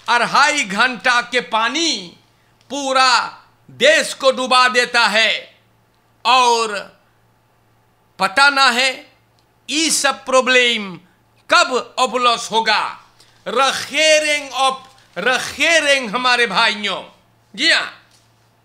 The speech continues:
कितने आए, है? कितने आए मेरे भाइयों, मार कोई ई देश के लिए कुछ नहीं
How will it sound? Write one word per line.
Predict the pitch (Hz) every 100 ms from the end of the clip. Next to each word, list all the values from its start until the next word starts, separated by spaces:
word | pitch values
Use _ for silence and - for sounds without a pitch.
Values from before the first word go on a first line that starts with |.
| _ _ _ _ _ -
कितने | 294 294 285 311 320
आए, | 262 233 208 180 - _ _ _ _ _ _ _ _
है? | 147 240 294 - _ _ _ _ _ -
कितने | 294 294 302 302 311
आए | - 254 294 320
मेरे | 294 285 277
भाइयों, | 220 233 254 247 240 214 175 190 - _ _ _ _ _
मार | 175 247 247 220 214 208 - _ _ _ -
कोई | 269 285 294 294 285 240
ई | 254
देश | 190 262 285 269 -
के | 226 254
लिए | 247 254 262 254 226 - - _ _ -
कुछ | 339 - 254
नहीं | 254 220 254